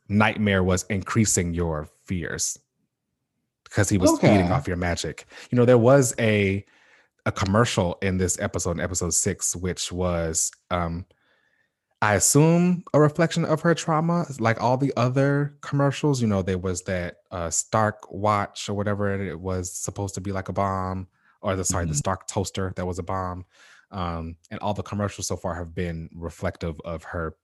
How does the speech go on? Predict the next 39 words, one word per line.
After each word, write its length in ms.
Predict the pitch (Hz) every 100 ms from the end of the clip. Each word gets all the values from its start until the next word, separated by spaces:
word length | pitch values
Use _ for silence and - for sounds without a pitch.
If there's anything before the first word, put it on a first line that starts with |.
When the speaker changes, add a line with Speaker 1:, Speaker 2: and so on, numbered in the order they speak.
| _
Speaker 1:
past 320 | - 90 85 -
traumas. 520 | 92 95 104 107 - _ _ _ _ -
However, 320 | 110 104 95 90
this 280 | 147 170 -
one, 340 | 135 117 110 110 _ -
there 80 |
was 180 | 123 113
this, 160 | 113 101
like, 280 | 90 82 82
boy 300 | 131 143 135
on 120 | 123
an 100 | 117
island 540 | 110 110 107 104 101 104 _ _ _ -
and, 520 | 101 95 90 87 87 - -
or 80 |
this 140 | 90 -
kid 260 | - 135
on 100 | 113
an 100 | 95 87
island, 440 | 87 87 85 85 _ _ 101
and 460 | 95 90 87 87 - -
he 140 | 95
was 140 | 90 -
like, 120 | -
"Oh, 60 | 107
I'm 140 | 101
really 160 | 101 95
hungry." 600 | 104 107 98 95 92 95 _ _ _ _ _ _ _
And 240 | 101 95
this 200 | 92 -
shark 460 | - - 117 120 -
comes 300 | - 95 92
out, 120 | 90
and 80 | 95
it 80 | 101
looked 280 | 110 - -
just 220 | 104 -
like 220 | 90 85
this 180 | 92